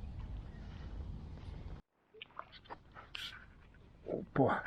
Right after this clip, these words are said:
є рибка. О, хороша краснопірочка. Як завжди в цьому місці.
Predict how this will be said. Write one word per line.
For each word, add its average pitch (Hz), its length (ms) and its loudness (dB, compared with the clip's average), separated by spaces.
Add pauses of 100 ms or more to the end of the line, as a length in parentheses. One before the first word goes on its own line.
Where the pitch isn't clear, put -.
є 104 260 10 (120)
рибка. - 460 10 (260)
О, - 240 8 (1160)
хороша 131 480 10 (460)
краснопірочка. 151 1000 12 (1160)
Як 117 220 12
завжди 113 420 12
в 120 120 12
цьому 120 320 12
місці. 131 460 12